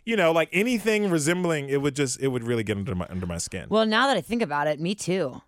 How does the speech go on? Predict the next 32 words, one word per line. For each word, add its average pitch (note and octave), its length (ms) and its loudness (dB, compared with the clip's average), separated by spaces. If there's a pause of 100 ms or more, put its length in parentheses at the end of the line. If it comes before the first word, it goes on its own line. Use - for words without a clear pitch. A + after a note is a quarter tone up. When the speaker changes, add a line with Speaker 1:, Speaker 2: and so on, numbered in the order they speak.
(100)
Speaker 2:
Like, C#3 200 -2
I D3 160 0
definitely E3 440 -2
get D3 240 -2
jealous. C#3+ 400 -2
I C3+ 60 -6
hate D3+ 180 -4
to D#3 80 -6
admit D3 180 -2
it, D#3 100 -6
but, B2 140 -6
like, A#2+ 200 -6
everybody C#3 320 -4
does. C3 440 -6
I C#3 40 -8
Speaker 1:
Yeah. C#3 80 -4
Speaker 2:
definitely C#3 320 -6
do. C3 160 -10
And C3+ 100 -12
I C3+ 80 -6
would B2+ 160 -8
definitely B2 420 -10
get A#2 160 -18
jealous A2+ 380 -16
and A#2+ 80 -20
be B2 100 -14
like, A#2 360 -12 (100)
"Oh, A2 120 -10
hell G#2 400 -12
no." G#2 400 -16 (680)
Speaker 1:
So, E3+ 420 4
um, F3 500 2